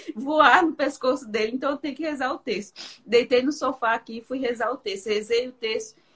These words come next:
e pedi à senhora mãe dele. Falei assim, "Olha, dona Irã, a senhora tem que me ajudar agora, porque agora eu não dou conta do filho da senhora, não. A senhora dá um jeito." E aí foi que depois, eh, já era uma da manhã,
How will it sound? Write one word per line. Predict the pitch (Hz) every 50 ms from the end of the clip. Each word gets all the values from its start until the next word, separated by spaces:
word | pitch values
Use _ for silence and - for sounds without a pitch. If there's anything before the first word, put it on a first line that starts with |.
| _ _ _ -
e | - 254
pedi | 202 - 277 285 208 220 277
à | 320
senhora | - - 359 339 311 269 247 247 254
mãe | 247 247 254 254 247
dele. | 220 214 202 196 190 180 180 185 202 - _ _ _ _ _ _ _ _ _
Falei | - 247 233 233 233 240
assim, | 254 - - 247 226 220
"Olha, | 220 226 226 226 214 185 180 185 - _ _ -
dona | - 190 196 202
Irã, | 202 190 196 185 180
a |
senhora | 185 - 226 214 214 220
tem | 226 214 220
que | 233
me | 240 233
ajudar | 233 240 233 277 233 269 247 240 254
agora, | 262 254 247 233 214 185 190
porque | 185 _ - 202 190
agora | 190 202 208 - 202 202 196 202
eu | 202
não | 208
dou | 208 233 233
conta | - 254 240 233 233
do | 214 226
filho | - - 262 226 208
da | 254
senhora, | 254 - 277 233 220 220 240 262
não. | 302 302 262
A | 247
senhora | - - 208 196 220 196
dá | - 190 185 190 196
um | 220 254
jeito." | 277 294 285 285 262 214 208 208 _ - - - - _ _ _ _ _ _ _ _ - _ _ _ _ _ _ _ _ _ _ -
E | - 226 226
aí | 226 220 208 233 240 220
foi | - 269 247 254
que | - 254
depois, | 208 233 220 220 - 208 208 208 208 208 208 -
eh, | 220 190 170 175 175 160 180
já | 180 202 190
era | 190 196 196
uma | 196 208 226 240 247 220
da | 202 202 202
manhã, | 196 196 190 190 190 185 190 196 196 208 208